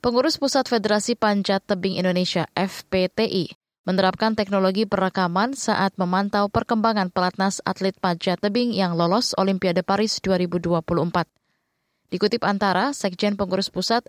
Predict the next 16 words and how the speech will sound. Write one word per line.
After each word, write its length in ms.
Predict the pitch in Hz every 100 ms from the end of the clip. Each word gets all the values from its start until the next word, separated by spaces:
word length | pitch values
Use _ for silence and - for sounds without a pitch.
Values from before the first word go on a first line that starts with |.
| -
F 240 | 190 - -
P 240 | 196 190
T 160 | 240 247
I, 160 | 170 - -
Florenciano 880 | 196 190 190 196 - 208 214 214 202
Hendrikus, 720 | 208 185 190 - 196 - - - _ _ _
mengatakan 480 | 185 185 190 190 262
tujuan 320 | 247 196 202
perekaman 640 | 202 196 196 262 220 196 247
adalah 320 | 208 196 226
untuk 280 | 220 214 214
mengevaluasi 720 | 208 196 208 196 196 196 -
dan 240 | 220 202 196
memperbaiki 760 | 190 196 190 190 202 - 214
gerakan-gerakan 1200 | - 185 180 180 196 196 202 202 180 190 - 175 -
atlet. 320 | 190 208 175